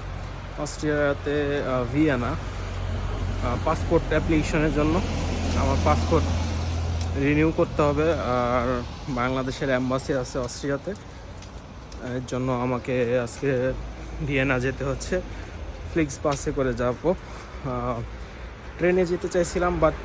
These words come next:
ট্রেনের টিকিট একটু হাই প্রাইস, যার কারণে আমি ফ্লিক্স বাসে যাচ্ছি। আহ, ছয় হাজার ফরেন নিচ্ছে। ফ্লিক্স বাস স্টেশন হচ্ছে নেপলি গেট থেকে। আমি এখন যাব নেপলি গেট। আমাদের বাসা হচ্ছে মাস্টারস্কা। একটু হালকা দেখাই।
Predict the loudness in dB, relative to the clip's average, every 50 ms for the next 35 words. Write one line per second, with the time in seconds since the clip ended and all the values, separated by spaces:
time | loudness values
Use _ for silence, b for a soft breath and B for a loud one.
0 | -10 -10 -10 -10 -10 -12 -12 -12 -8 -4 -2 0 2 2 0 0 -2 -6 -8 -8
1 | -8 -8 -6 -2 2 2 4 4 4 2 0 -2 -2 0 2 2 2 4 4 6
2 | 6 6 6 6 2 -4 -6 -6 -6 -6 -6 -6 -4 -4 -2 -2 -4 -4 -2 0
3 | 2 2 2 2 2 2 4 4 4 4 4 2 2 2 2 2 2 2 0 0
4 | 0 0 0 0 0 0 0 0 0 -2 0 -2 -4 -6 -10 -12 -12 -12 -12 -10
5 | -8 -6 -6 -4 -4 -6 -6 -8 -10 -12 -14 -14 -14 -14 -14 -14 -14 -12 -12 -10
6 | -4 0 2 4 4 4 4 2 2 0 -2 -2 0 2 2 2 2 2 0 -2
7 | -2 -4 -4 -6 -6 -6 -6 -10 -12 -12 -14 -18 -18 -20 -20 -20 -20 -20 -20 -20
8 | -16 -10 -6 -4 -4 -4 -4 -4 -6 -6 -6 -6 -14 -12 -8 -6 -6 -4 -4 -4
9 | -2 -2 -2 -2 -2 -4 -2 0 0 0 0 -2 -4 -4 -4 -2 -2 -2 -2 0
10 | 2 2 2 4 2 0 0 -2 -8 -4 -4 -4 -6 -6 -12 -12 -12 -10 -8 -6
11 | -6 -6 -6 -6 -6 -6 -6 -6 -4 -4 -4 -2 -2 -2 -2 -2 -4 -4 -4 -4
12 | -4 -4 -6 -6 -6 -8 -6 -6 -6 -6 -4 -6 -6 -8 -12 -16 -14 -12 -10 -10
13 | -8 -6 -6 -6 -6 -6 -4 -4 -4 -4 -2 -4 -4 -4 -4 -4 -8 -8 -6 -2
14 | 0 0 0 -2 -4 -6 -6 -6 -6 -10 -16 -18 -18 -18 -18 -18 -18 -18 -16 -16
15 | -16 -16 -16 -16 -14 -14 -14 -12 -12 -14 -14 -10 -10 -8 -6 -6 -4 -4 -4 -4
16 | -4 -4 -6 -4 -2 -2 -2 -2